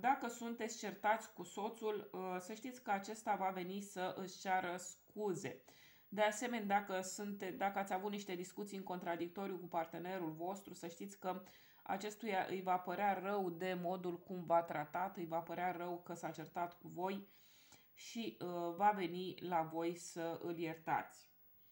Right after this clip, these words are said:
Dacă dorești să cumpere o mașină albă, uh,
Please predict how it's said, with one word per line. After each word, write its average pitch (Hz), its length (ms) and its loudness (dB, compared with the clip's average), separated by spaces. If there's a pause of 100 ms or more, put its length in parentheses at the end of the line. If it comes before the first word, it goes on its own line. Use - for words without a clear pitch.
(580)
Dacă 302 320 2
dorești 269 380 2
să 226 180 -2
cumpere 240 420 0
o 208 100 6
mașină 202 480 2
albă, 185 720 6 (140)
uh, 175 500 -2